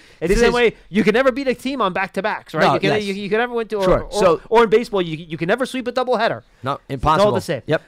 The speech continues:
Speaker 2: So this is gonna be the twenty-fifth installment since the nineteen seventy merger,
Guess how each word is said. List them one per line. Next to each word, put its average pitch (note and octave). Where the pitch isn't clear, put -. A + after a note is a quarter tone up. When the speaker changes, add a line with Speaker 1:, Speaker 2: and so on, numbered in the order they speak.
Speaker 2:
So F3+
this G#3+
is F#3+
gonna G#3+
be G3
the E3
twenty-fifth F#3+
installment A#2+
since B2+
the C3+
nineteen C3+
seventy B2
merger, A2